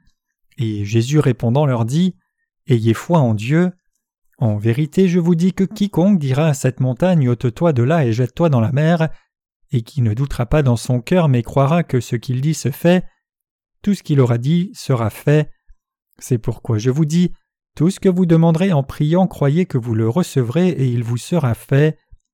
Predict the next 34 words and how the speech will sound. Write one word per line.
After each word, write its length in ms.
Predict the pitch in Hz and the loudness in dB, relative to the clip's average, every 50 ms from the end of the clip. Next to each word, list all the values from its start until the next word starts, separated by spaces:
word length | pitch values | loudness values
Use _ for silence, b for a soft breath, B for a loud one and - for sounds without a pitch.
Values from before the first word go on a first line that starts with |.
| _ _ _ _ _ | _ _ _ _ _
Marc 380 | - 131 117 110 107 - - 123 123 - - | 0 2 2 2 0 0 -2 -2 -2 -2 -2
onze, 260 | 143 135 143 135 117 | 0 0 0 0 0
versets 340 | 113 113 113 - - - 117 | 0 0 0 -2 -4 -6 -4
vingt 220 | 101 131 143 135 117 | 0 0 0 2 2
à 20 | |
vingt-quatre. 640 | 107 110 107 110 - 139 139 147 - - - 160 - - _ _ _ _ _ _ _ _ _ _ _ _ _ _ _ _ _ _ | 0 0 -2 -2 0 0 0 0 0 -2 -2 -4 -4 -6 _ _ _ _ _ _ _ _ _ _ _ _ _ _ _ _ _ _
Comme 200 | - 113 104 104 | -2 -2 0 0
le 100 | 101 104 | -2 -4
dit 140 | 107 123 127 | -6 -8 -8
ce 160 | - - 147 | -4 -4 -2
passage, 600 | 139 147 147 - - 156 151 151 151 151 151 143 - - - _ _ _ _ _ _ - | 0 0 -2 0 0 0 2 2 4 4 2 2 0 -4 -14 _ _ _ _ _ _ -10
Dieu 260 | 117 104 120 139 170 | -8 -2 0 2 2
veut 160 | 170 175 175 | 2 2 0
que 120 | 165 - 160 | 0 0 0
vous 240 | 139 143 135 123 127 | 0 0 2 2 2
ayez 180 | 113 110 113 | 2 2 0
foi 280 | - - - - 175 170 | -2 -2 -4 -2 0 0
en 140 | 139 123 117 | 2 0 0
lui. 360 | 110 120 147 170 190 190 - _ _ _ _ _ _ _ _ _ _ _ | 0 0 2 2 0 0 -2 _ _ _ _ _ _ _ _ _ _ _
Ce 160 | - - - | -8 -4 -4
que 160 | 117 - - | -2 0 0
Dieu 220 | 127 113 117 131 131 | -2 0 2 2 2
nous 140 | 127 117 107 | 4 2 2
demande 320 | 117 117 117 117 117 113 | 2 2 4 4 4 2
à 80 | 117 113 | 0 0
tous, 240 | - - 147 143 | -2 -2 -2 -2
c'est 240 | 135 - - 123 113 | -2 -4 -4 -6 -2
que 100 | - - | 0 0
nos 180 | 110 113 107 101 | 2 2 0 0
cœurs 280 | - 143 147 143 127 | 0 0 0 2 0
aient 80 | 117 104 | -2 -4
foi 260 | - - - 165 165 | -6 -4 -2 -2 0
en 160 | 147 123 107 | 0 0 -2
Dieu. 420 | 104 101 113 123 143 156 156 156 | -4 -2 0 0 2 2 2 0